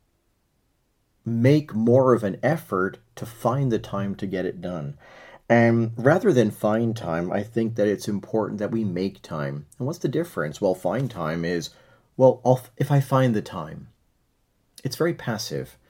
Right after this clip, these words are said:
"If I find the time, I'll get it done," which means you won't, because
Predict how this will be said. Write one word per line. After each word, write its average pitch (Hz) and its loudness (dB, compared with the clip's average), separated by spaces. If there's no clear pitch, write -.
"If 156 2
I 127 8
find 165 0
the 151 0
time, 101 -6
I'll 110 0
get 98 0
it 98 -4
done," 71 -6
which 123 -2
means 156 4
you 107 -4
won't, 73 -8
because 117 0